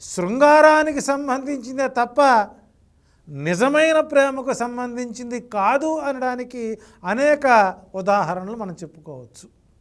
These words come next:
So కాబట్టి ఐదవ ఇల్లు ప్రేమ, ఆకర్షణ, శృంగారానికి నిలయమైతే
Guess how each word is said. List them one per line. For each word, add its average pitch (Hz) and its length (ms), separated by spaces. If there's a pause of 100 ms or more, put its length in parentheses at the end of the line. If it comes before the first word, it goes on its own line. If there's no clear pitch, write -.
(380)
So 220 80
కాబట్టి 170 580 (300)
ఐదవ 285 380
ఇల్లు 202 560 (220)
ప్రేమ, 175 540 (260)
ఆకర్షణ, 175 760 (180)
శృంగారానికి 180 840
నిలయమైతే 156 1000